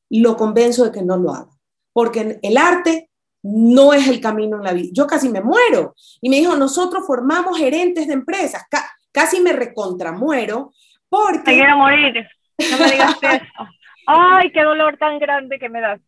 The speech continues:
Speaker 1: Exacto, pero en, en realidad tú sabes por qué lo pensé, porque yo, esa es otra pregunta que va junto con las cinco instrucciones que te he pedido para los chicos, para los papás, o las chicas, o los jóvenes que están entrando a la universidad, porque pensé, tú no puedes silenciar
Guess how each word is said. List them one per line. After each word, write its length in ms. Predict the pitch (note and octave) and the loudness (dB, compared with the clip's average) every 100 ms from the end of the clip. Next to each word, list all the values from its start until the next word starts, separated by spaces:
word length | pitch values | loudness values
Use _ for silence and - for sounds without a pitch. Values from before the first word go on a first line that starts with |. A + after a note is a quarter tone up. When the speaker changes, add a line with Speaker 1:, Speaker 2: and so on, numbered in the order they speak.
| _ _ _ | _ _ _
Speaker 1:
Exacto, 520 | C#4 C#4 F#4 F4+ C#4 - | -4 0 0 2 -2 -2
pero 140 | D4+ | 0
en, 140 | D#4+ E4 | 2 0
en 100 | C#4+ | 0
realidad 340 | D4+ D4+ E4 F#4 | 0 0 0 -2
tú 100 | F#4+ | -4
sabes 300 | G4 F#4+ F#4+ | -2 -2 -2
por 200 | - C#4+ | -6 -6
qué 200 | - E4+ | -6 -4
lo 200 | F4+ F4+ | -2 -2
pensé, 720 | F4 C4 B3+ - F#4+ C#4+ F#3 - | -4 -6 -8 -10 -8 -8 -10 -6
porque 420 | C4+ C4 C4+ B3 | -4 -4 -6 -8
yo, 380 | G3+ D#4 E4+ E4 B3+ | -4 -2 -2 -4 -4
esa 220 | C#4+ D#4 | -4 -2
es 60 | |
otra 260 | D4+ D4+ D4+ | -2 -4 -6
pregunta 400 | C#4 C4 C#4 C#4+ | -6 -6 -6 -6
que 80 | A#3+ | -4
va 80 | A#3+ | -4
junto 320 | C4+ C4 C#4 | -6 -8 -10
con 100 | A3+ | -10
las 180 | G3 F#3+ | -12 -8
cinco 520 | B3 C4+ C#4 C#4 - _ | -6 -2 -2 -4 -10 _
instrucciones 540 | G#3+ G#3+ G#3+ A#3+ B3+ | -10 -10 -8 -8 -6
que 100 | B3 | -6
te 100 | A#3 | -6
he 20 | A3+ | -4
pedido 340 | A#3 A#3+ A#3+ | -2 -2 -2
para 140 | A3+ | -4
los 120 | F3+ F3+ | -6 -6
chicos, 300 | C4+ - B3+ | -8 -6 -6
para 120 | A3+ | -6
los 100 | - | -6
papás, 380 | A#3 B3+ A#3 - _ _ _ | -4 -2 -2 -4 _ _ _
o 100 | - | -4
las 200 | F#3 F3+ | -4 -2
chicas, 340 | - D4 B3 G#3+ | -2 0 -2 -2
o 60 | |
los 160 | E3+ F3 | 0 2
jóvenes 500 | C4+ C4 A3+ A3+ A#3 | 4 4 2 -2 -6
que 100 | G3+ | -10
están 180 | - A3+ | -8 -6
entrando 340 | A3+ A#3 A#3 | -6 -4 -2
a 40 | A#3 | -4
la 60 | |
universidad, 520 | A#3+ B3 A#3 C4+ B3 A#3+ _ _ _ | -2 -2 -2 -2 -2 -4 _ _ _
porque 260 | C#4+ C#4+ D4+ | 0 0 2
pensé, 520 | C#4 C#4 F4 F4+ - _ - | 2 4 2 0 -8 _ -4
tú 80 | A4 | -2
no 100 | C5+ | 0
puedes 260 | F#4 E4+ D4+ | 2 2 2
silenciar 840 | D4 B3+ A3 G#3+ - B3+ B3+ B3+ | 0 0 -2 -4 -2 0 0 -4